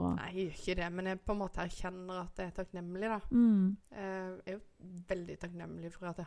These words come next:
Speaker 2: har det liv jeg har, og er
Speaker 1: Mm.
Speaker 2: veldig takknemlig for Stian og ungene.
Speaker 1: Mm.
Speaker 2: Altså, og spesielt Stian, herregud, at han holder ut med meg.
Speaker 1: Ja, men du er et fantastisk menneske. Det er jo klart han holder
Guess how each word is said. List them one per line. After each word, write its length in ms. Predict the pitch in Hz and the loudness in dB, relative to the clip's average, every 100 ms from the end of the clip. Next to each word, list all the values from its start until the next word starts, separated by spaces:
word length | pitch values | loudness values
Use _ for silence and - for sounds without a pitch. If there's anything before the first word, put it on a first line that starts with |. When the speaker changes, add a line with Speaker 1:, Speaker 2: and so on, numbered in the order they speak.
| - | -6
Speaker 2:
har 160 | 180 | -6
det 180 | 180 180 | -4 -6
liv 220 | 180 180 180 - - - _ - | -6 -8 -10 -18 -20 -20 _ -10
jeg 80 | 160 | -2
har, 240 | 170 220 - - | 0 0 -4 2
og 80 | 233 | 8
er 60 | |
Speaker 1:
Mm. 40 | 226 | 10
Speaker 2:
veldig 260 | 202 190 165 | 10 6 0
takknemlig 480 | 175 180 175 170 175 | -6 -8 -8 -8 -10
for 80 | |
Stian 300 | 180 180 170 | -10 -8 -6
og 80 | 175 | -6
ungene. 300 | 180 175 190 - - - | -8 -8 -10 -12 -6 4
Speaker 1:
Mm. 500 | 247 247 220 185 185 - | 8 10 10 8 4 -2
Speaker 2:
Altså, 220 | 202 196 190 185 185 190 - | -12 -6 -4 -2 -4 -8 -10
og 80 | |
spesielt 340 | - 180 175 175 | -4 -2 -2 -4
Stian, 400 | - 151 - - - | -6 -6 -4 -8 -12
herregud, 480 | - - - - - | -14 -14 -12 -10 -10
at 120 | - | -8
han 120 | 180 | -10
holder 420 | - - - 208 - | -8 -6 -8 -10 -14
ut 320 | - - - | -14 -14 -12
med 120 | 208 | -8
meg. 160 | 202 190 - - - - | -6 -6 -6 -6 -6 -6
Speaker 1:
Ja, 40 | |
men 80 | 180 | -4
du 60 | 107 | -2
er 60 | |
et 80 | 123 | -2
fantastisk 560 | - 175 - 160 180 160 | -2 -4 -4 -4 -4 0
menneske. 300 | 180 165 - | 2 2 0
Det 80 | 302 | 2
er 60 | |
jo 60 | 269 | 4
klart 180 | 233 220 | 6 6
han 100 | 220 | 8
holder 220 | 214 208 | 8 8